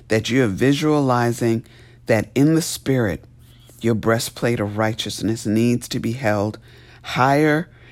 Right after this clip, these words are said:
and tighter, and your feet need to be firmer. So when you hear words, when you hear struggle, when you have problems in your day, you can say, "My breastplate is raised.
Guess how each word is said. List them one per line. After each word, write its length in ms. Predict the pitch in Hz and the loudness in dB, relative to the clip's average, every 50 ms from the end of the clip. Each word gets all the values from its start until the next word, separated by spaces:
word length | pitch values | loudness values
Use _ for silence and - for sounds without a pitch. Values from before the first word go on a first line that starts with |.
| - - - - - | -20 -20 -12 -2 0
and 200 | 117 113 104 - | 0 0 0 -2
tighter, 600 | - - - 135 131 139 139 143 139 139 - - - - - - - - | -6 -6 -2 0 2 2 2 2 2 0 -2 -6 -14 -20 -20 -20 -20 -6
and 160 | - 104 110 110 | -2 0 2 2
your 100 | 113 110 | 2 0
feet 440 | - - - - 135 123 - - | -2 -6 -2 0 0 0 2 0
need 180 | - 127 123 107 | 0 0 0 0
to 80 | 113 104 | -2 -2
be 140 | - 117 | -2 -4
firmer. 600 | 117 - - - 117 117 113 113 107 90 90 - - - - - - - - - | -4 -6 -4 -2 2 2 2 2 2 0 -2 -4 -10 -20 -20 -20 -20 -20 -20 -16
So 240 | - - - 123 110 | -10 0 2 2 2
when 340 | 110 113 123 127 123 120 120 | 2 2 4 4 6 6 6
you 260 | 123 127 139 160 170 | 6 6 6 6 4
hear 580 | 170 - - - 170 180 175 135 117 107 107 | 2 -2 -4 0 2 4 4 4 4 2 0
words, 580 | 110 113 127 135 135 117 90 73 67 - - - - - - - - - | 0 0 2 2 2 2 0 -2 -4 -8 -12 -18 -18 -20 -20 -20 -6 0
when 220 | 117 117 120 117 | 2 4 4 6
you 200 | 120 131 147 160 | 6 6 4 4
hear 300 | 160 - - 170 165 156 | 2 0 0 0 0 0
struggle, 600 | 156 - - - - - 131 123 104 82 80 - - - - - - - - | 0 -4 -8 -4 -2 -2 -2 0 -2 -4 -6 -6 -10 -20 -20 -20 -20 -16 -4
when 200 | - 110 113 117 | 0 2 4 6
you 160 | 127 139 151 | 6 6 6
have 560 | 143 - 180 127 131 131 123 113 101 92 - - - - - - - - - - - - - - | 4 2 -2 0 0 2 2 0 -2 -4 -6 -14 -20 -20 -20 -20 -20 -20 -20 -20 -20 -20 -20 -18
problems 580 | - - - 135 135 135 135 139 131 131 123 123 | -10 -2 0 2 2 4 4 4 2 2 2 0
in 200 | 127 123 120 117 | 0 0 2 2
your 160 | 117 120 120 | 2 0 0
day, 420 | 107 107 107 107 104 95 90 87 - - - - - - - - - - - - - - - - - - - - - - - | 0 -2 -2 -2 -2 -4 -6 -8 -12 -18 -20 -20 -20 -20 -20 -20 -20 -20 -20 -20 -20 -20 -20 -20 -20 -20 -20 -20 -20 -20 -4
you 180 | - 117 135 131 | 2 2 2 2
can 220 | - 131 113 107 | 2 -2 -2 -2
say, 380 | - - - 131 120 113 110 107 | -4 -4 0 0 2 2 2 0
"My 180 | 110 110 117 | 2 0 0
breastplate 580 | 110 - 101 101 - - - - 117 107 101 - | -2 -2 -4 -6 -6 -8 -10 -8 -6 -6 -6 -8
is 140 | - - - | -10 -10 -8
raised. 460 | 95 92 90 - - - - - | -8 -8 -10 -14 -18 -20 -20 -20